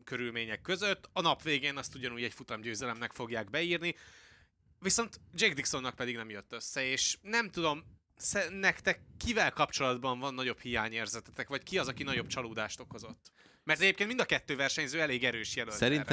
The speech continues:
Speaker 1: erre.
Speaker 2: mi most hallgassunk el, és akkor hallgassuk a Baski úrnak a szokásos kiakadását Jake Dixonon, mert ez minden hétvégén, amikor jött egy Dixon hiba,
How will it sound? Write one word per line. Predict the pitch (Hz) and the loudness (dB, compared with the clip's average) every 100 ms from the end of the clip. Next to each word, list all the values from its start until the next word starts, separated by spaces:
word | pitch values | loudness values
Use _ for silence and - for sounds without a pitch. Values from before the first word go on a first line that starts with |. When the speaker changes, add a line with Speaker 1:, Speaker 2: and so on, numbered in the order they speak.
| 117 | 4
Speaker 1:
erre. | |
Speaker 2:
mi | 113 | 6
most | 107 101 - - | 6 2 -2 0
hallgassunk | 110 127 120 - 104 92 | 6 6 6 4 2 2
el, | 98 110 | 2 4
és | 110 | 4
akkor | 107 - 95 | 0 2 4
hallgassuk | 107 98 87 - - 82 | 6 6 4 0 -2 -2
a | 82 85 82 82 65 50 - - - - - | 2 4 4 2 -2 -6 -14 -20 -20 -18 0
Baski | 92 - - | 0 0 0
úrnak | 85 87 85 | 0 2 0
a | 82 | 0
szokásos | - - 90 87 - 82 | -4 -2 0 0 -4 -4
kiakadását | - 82 - 82 82 - 87 90 | 0 0 0 0 -2 0 -2 0
Jake | 87 | 0
Dixonon, | 90 87 - 95 101 | 0 -2 0 2 4
mert | 110 139 | 4 4
ez | 117 120 | 4 6
minden | 139 120 104 | 6 8 6
hétvégén, | 110 - 104 98 98 | 6 4 0 2 2
amikor | 98 98 90 98 | 2 2 2 4
jött | 107 - | 4 2
egy | 95 | 0
Dixon | 98 101 - 95 | 0 2 2 4
hiba, | 95 92 95 | 4 4 2